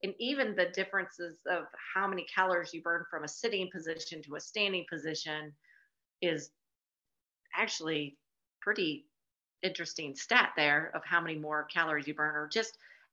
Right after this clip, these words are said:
adding in more movement. I'm not talking about exercise. I'm talking about movement. Take the steps, basic things like that. Uh, walk around. My daughter walks around the kitchen sometimes when she's listening to her podcast just to get her steps in.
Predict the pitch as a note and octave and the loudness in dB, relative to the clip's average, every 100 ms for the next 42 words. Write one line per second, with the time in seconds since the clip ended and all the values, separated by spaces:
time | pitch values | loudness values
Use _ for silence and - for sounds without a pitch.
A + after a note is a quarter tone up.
0 | - F#3 G3 F#3+ F#3+ - F3+ F3+ F3 - | 12 12 12 10 4 4 4 4 2 2
1 | F#3 G#3+ G#3 F#3+ F#3+ F3+ D3+ - A3+ G#3 | 4 6 6 8 6 4 2 2 4 4
2 | G#3 G3+ G3+ F3+ D3+ - E3 D#3+ - D#3 | 4 0 2 6 6 6 4 2 -4 -4
3 | C#3 A2+ G3 A#3+ E3+ D#3 D3+ D#3 E3 E3+ | -2 -2 -4 -2 -4 0 -2 0 -4 -4
4 | D3+ D3 - G#3 - F3 - D#3+ - - | -8 -8 -4 -4 -4 -2 6 6 6 -4
5 | - _ - - _ _ G3+ G#3+ - - | -14 _ -20 -20 _ _ 4 6 2 -4
6 | - F3 E3+ D#3 C#3+ - E3+ D#3 D3 - | -2 -4 -2 0 0 4 6 6 4 0
7 | - E3+ D#3 D3+ D3 E3+ E3 F#3 F#3 F#3 | -4 0 2 2 -2 2 6 6 4 8
8 | F3+ F3 E3+ F3 F3+ F#3 G3+ F#3+ F#3 _ | 10 10 6 -2 -2 0 -2 -2 -8 _
9 | - _ _ _ - F#3 G3+ - F#3 F#3+ | -20 _ _ _ -2 0 0 2 6 6
10 | F#3 F3 A3 A3 F3 D3 - D#3 E3 D#3+ | 4 2 0 2 2 0 -2 -2 4 4
11 | D#3 E3 - D#3+ D#3+ E3+ F3 E3 - F3 | 4 -2 -4 -6 -6 -4 -6 -4 0 0
12 | E3+ F#3 F3+ - C#3 - E3 - E3 E3+ | 2 4 4 4 2 0 -4 -2 0 2
13 | E3 - F#3 - E3 D3 | 2 2 2 2 -2 -2